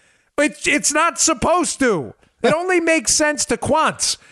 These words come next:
and some people who are, like, get lost in econometrics and want to make sense out of the unsensible.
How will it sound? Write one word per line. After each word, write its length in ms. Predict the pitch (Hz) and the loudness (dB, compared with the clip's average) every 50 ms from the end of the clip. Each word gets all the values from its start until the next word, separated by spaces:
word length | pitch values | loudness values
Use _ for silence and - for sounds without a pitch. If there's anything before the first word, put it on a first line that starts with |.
| - - - | -20 -4 -4
and 140 | 233 226 | -2 0
some 280 | 165 - 294 302 311 302 | 0 0 0 0 -2 0
people 320 | - 269 302 - - 277 240 247 | 0 0 0 2 2 2 2 2
who 100 | 262 247 | 2 0
are, 160 | 233 226 214 | 0 -2 -4
like, 220 | - 208 226 208 | -4 -4 -2 0
get 160 | 175 247 254 233 | 0 -2 0 0
lost 340 | 233 262 302 294 - - 269 | 2 2 2 2 0 0 0
in 80 | 240 | 0
econometrics 880 | 233 - - 226 269 262 254 233 226 269 302 294 - 202 185 - - - _ _ - | 0 0 0 0 0 0 0 0 0 0 0 0 0 -2 -2 -2 -6 -14 _ _ -4
and 140 | 214 214 220 | -2 0 2
want 160 | 254 285 294 | 2 2 2
to 40 | 294 | 2
make 220 | 262 247 240 175 | 0 0 0 0
sense 320 | - - - 240 233 - - | -2 -2 -2 -2 -2 0 0
out 160 | 220 208 196 | 0 0 0
of 60 | 175 | 0
the 120 | 190 185 190 | 0 0 2
unsensible. 640 | 185 180 165 - 196 180 165 - - 123 - 69 | 0 0 -2 -2 -2 -2 -2 -4 -8 -10 -12 -14